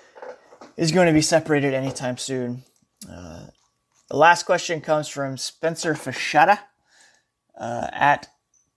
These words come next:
puck Nerd Hockey, and he asks, "Why is Brett Ritchie?" Uh, that's a great question. Brett Ritchie, you know, they were able to sign him on the cheap this summer, giving him a shot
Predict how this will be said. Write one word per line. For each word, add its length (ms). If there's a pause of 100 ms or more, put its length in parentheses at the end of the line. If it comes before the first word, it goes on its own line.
(100)
puck 240
Nerd 320
Hockey, 560
and 120
he 160
asks, 720 (140)
"Why 280
is 380
Brett 280
Ritchie?" 460 (1040)
Uh, 260
that's 160
a 40
great 240
question. 420
Brett 200
Ritchie, 640
you 80
know, 460 (360)
they 140
were 140
able 220
to 60
sign 300
him 160
on 120
the 60
cheap 360
this 160
summer, 440 (500)
giving 240
him 100
a 60
shot 460